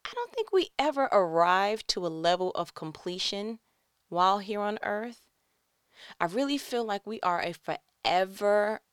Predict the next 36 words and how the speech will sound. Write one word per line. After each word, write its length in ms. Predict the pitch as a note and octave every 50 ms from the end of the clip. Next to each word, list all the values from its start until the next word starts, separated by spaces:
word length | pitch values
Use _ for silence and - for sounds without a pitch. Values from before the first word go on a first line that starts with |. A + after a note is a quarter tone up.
| _ _ -
student. 840 | - - - - - - G#3+ G#3+ F#3+ D#3+ C#3+ C3+ - - - - _ _ _ _ _ _ _ _ _ _ _ _ _ _ _ - -
And 180 | F3+ E3+ E3
the 60 | E3+
cliche, 600 | E3+ - - G3 G3 F#3 - - G#3+ G#3+ A3+ A#3
that 180 | A3 - G3+ F#3+
whole 160 | F#3 G3+ G3 G3
thing 260 | - G3+ G#3 G3+ G3
about, 260 | F3+ F3+ F3+ F3+ -
you 80 | F#3 F#3+
know, 100 | E3 D3+
you 180 | D3 D#3 E3
learn 260 | D#3 E3 E3+ F3 F3
something 440 | E3+ - - F3 E3+ - E3+ E3+ E3 E3
new 180 | E3 E3+ F3 -
every 280 | - E3+ E3 E3+ E3+
day, 200 | - D#3+ D#3+ E3 -
I 80 | - F#3
think 200 | - F#3 F3 E3
that 140 | E3+ D#3+
is 140 | D#3 D3+ D3+
beyond 480 | D3+ D#3 D#3+ D#3 D3+ D3 C#3+ D3 D3 D3
true. 420 | - - - - - - - D#3+ - _ _ _ _ _ _ _ _ _ _ _ _ _ _ _ _ - - - - - -
But 260 | - F3+ E3+ - - _ _ -
I 80 | - C4
wanna 260 | D4 E4 F4 E4+ G#3+
push 500 | _ - - G#3 F#3+ G3 - - - -
that 260 | - - - - -
cliche 500 | - - F3+ E3+ - - E3 D#3+ D#3+ E3
to 160 | - - -
new 180 | D#3 D#3 D#3 D#3
boundaries, 680 | D3+ D3 D3 D3 D3+ D#3 D#3+ D#3+ E3 E3 E3+ E3+ - - -
and 120 | - D3+ D#3
I 40 | F3
wanna 300 | G#3 G#3+ G#3 G3+ F3 - -
add 460 | - D#3+ D3+ D#3 E3 E3 - - -
that 340 | - D#3 D3+ D3+ D3+ - -